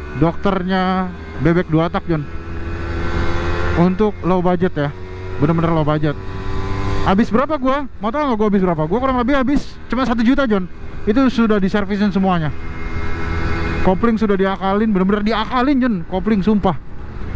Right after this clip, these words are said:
Pakai punya Smash, bayangin aja loh. Rumus belajar ngakalnya udah nggak, nggak ketebak, John. Berapa itu sekolahnya buat ngebelajarin ngerubah part Suzuki, ya nggak? <laughs> Yang tadinya nggak bisa jadi bisa.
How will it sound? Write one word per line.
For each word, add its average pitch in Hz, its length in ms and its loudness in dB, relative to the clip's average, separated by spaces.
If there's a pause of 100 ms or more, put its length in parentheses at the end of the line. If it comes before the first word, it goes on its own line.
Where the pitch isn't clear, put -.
(100)
Pakai 202 160 2
punya 226 240 2
Smash, 233 240 0
bayangin 190 320 2
aja 254 160 0
loh. 214 160 2 (800)
Rumus 233 400 4
belajar 214 320 2
ngakalnya 226 560 0
udah 294 80 0
nggak, 220 240 2
nggak 185 160 -2
ketebak, 254 400 0
John. 214 140 0 (960)
Berapa 254 280 2 (120)
itu 240 160 -2
sekolahnya 202 480 0
buat 185 160 2 (960)
ngebelajarin 185 640 2 (160)
ngerubah 190 400 2
part 202 320 -2 (240)
Suzuki, 196 480 2
ya 202 80 4
nggak? 175 200 -2 (720)
<laughs> - 720 -6
Yang 185 120 4
tadinya 180 320 2
nggak 190 160 2
bisa 202 160 4
jadi 190 160 2
bisa. 190 320 2